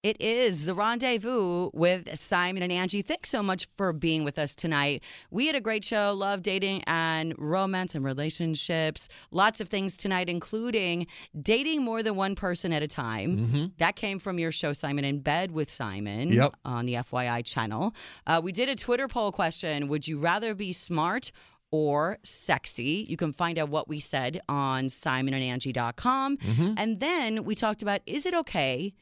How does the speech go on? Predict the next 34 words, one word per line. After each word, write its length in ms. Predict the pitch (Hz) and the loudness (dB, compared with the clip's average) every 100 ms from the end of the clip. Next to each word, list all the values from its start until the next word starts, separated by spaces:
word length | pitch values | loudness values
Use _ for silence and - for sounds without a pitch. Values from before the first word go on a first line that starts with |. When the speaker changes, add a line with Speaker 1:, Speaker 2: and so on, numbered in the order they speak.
| _ _ - | _ _ -6
Speaker 1:
to 100 | 214 | -2
have 220 | 196 196 | 2 2
friends 680 | - - 208 226 262 285 254 - _ _ _ - | 0 0 0 0 0 0 -2 -12 _ _ _ 0
of 340 | 170 175 170 | 4 4 4
your 260 | 156 165 175 | 0 0 0
preferred 460 | - 190 302 381 - | -2 -6 -4 -6 -6
sex 480 | 156 - - - - | -8 -8 -12 -14 -10
when 320 | 120 139 156 | -4 -2 0
you're 300 | 156 139 160 | 0 0 0
married? 500 | 151 139 139 127 117 | 0 0 0 0 -2
That 180 | 113 131 | 0 0
came 200 | - 165 | 0 -2
from 160 | 165 151 | 0 0
our 80 | 143 | 0
caller, 340 | 170 143 131 | 0 -2 -2
Dennis, 380 | 131 143 123 - | 0 0 0 -4
just 240 | 127 120 | -4 -4
now, 240 | 120 123 135 | -2 0 0
and 100 | 131 | 0
our 60 | |
new 160 | 139 139 | 0 0
affiliate 480 | 123 - 131 131 - | -2 -4 -2 -2 -2
in 80 | |
Colorado 480 | 135 131 131 131 131 | -4 -2 0 0 0
Springs. 400 | 131 180 190 208 | -2 -4 -2 -2
And 120 | 214 | -2
Simon, 440 | 208 247 240 240 240 - - - | 0 0 0 -2 -4 -8 -10 -2
I 120 | 214 | 0
loved 260 | 220 214 | 2 0
your 100 | 233 226 | 0 -2
Simon 340 | 202 175 170 | 0 0 0
Says 320 | 170 143 135 | 0 0 -2
during 340 | - 139 135 135 | -2 0 0 0
that 380 | 135 127 135 | 2 2 0